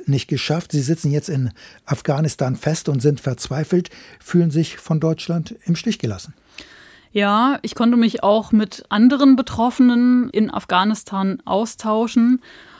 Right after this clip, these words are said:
Speaker 2: Da sitzt zum Beispiel eine Familie in Masai Sharif fest. Äh, da hat der Mann jahrelang für das Zentrum Operative Kommunikation der Bundeswehr in Mayen gearbeitet und der fürchtet jetzt um sein Leben.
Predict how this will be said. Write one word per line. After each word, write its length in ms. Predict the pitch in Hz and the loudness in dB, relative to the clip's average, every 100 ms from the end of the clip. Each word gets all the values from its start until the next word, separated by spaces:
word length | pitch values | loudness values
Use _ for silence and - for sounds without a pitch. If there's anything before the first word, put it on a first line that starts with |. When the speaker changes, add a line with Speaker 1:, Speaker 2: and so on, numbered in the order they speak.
| - - | -20 -6
Speaker 2:
Da 80 | 202 | -4
sitzt 260 | 202 - | -4 -6
zum 120 | - 196 | -2 0
Beispiel 280 | 202 208 | 0 -2
eine 460 | - 185 202 196 165 | -2 -2 -2 -2 -4
Familie 460 | 208 196 208 208 190 | -2 0 2 0 -2
in 80 | |
Masai 320 | 185 185 202 196 | -2 -4 -6 -6
Sharif 420 | 214 185 208 269 | -6 -2 -2 -2
fest. 640 | - 240 262 - _ - | -4 -6 -6 -10 _ -14
Äh, 260 | 202 196 185 | -8 -6 -6
da 200 | 196 185 | -6 -4
hat 280 | 202 196 202 | -4 -4 -6
der 80 | |
Mann 280 | 190 190 214 | -2 0 2
jahrelang 580 | 185 180 226 190 190 196 | 2 0 0 0 0 -2
für 140 | 208 | -2
das 160 | 185 180 | -4 -4
Zentrum 400 | 196 202 196 185 | -4 -2 -2 -4
Operative 680 | 196 202 170 175 202 180 175 | -6 -4 -4 -4 -4 -4 -6
Kommunikation 920 | 208 180 175 175 180 - - 190 196 | -6 -4 -4 -6 -8 -8 -6 -2 -2
der 100 | 180 | -2
Bundeswehr 540 | 175 196 180 - 175 | -2 -4 -4 -10 -10
in 160 | - 175 | -8 -6
Mayen 520 | 165 175 233 262 277 - | -6 -2 2 4 2 -2
gearbeitet 760 | 233 - 214 247 233 233 247 | -6 0 2 2 2 0 -4
und 160 | - 190 | -4 -4
der 120 | 202 | -4
fürchtet 420 | - 220 220 214 | -2 -2 -2 -4
jetzt 200 | 190 185 | -6 -6
um 120 | 196 | -6
sein 240 | 180 175 170 | -4 -4 -4
Leben. 380 | 180 220 277 | 0 4 4